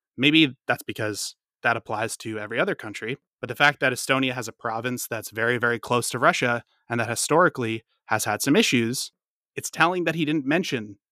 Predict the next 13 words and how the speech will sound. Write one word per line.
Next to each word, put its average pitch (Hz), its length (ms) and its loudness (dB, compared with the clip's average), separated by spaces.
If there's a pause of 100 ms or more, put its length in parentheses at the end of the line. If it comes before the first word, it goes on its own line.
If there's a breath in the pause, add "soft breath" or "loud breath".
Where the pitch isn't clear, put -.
Estonia. 110 400 -4
And 110 100 -8
he 120 240 -2 (160)
instead 127 380 4
mentioned, 117 600 0
"There 135 140 8
are 139 60 6
also 151 340 4
a - 20 6
lot 135 240 6
of 143 160 -2
places 135 460 2
where 135 300 6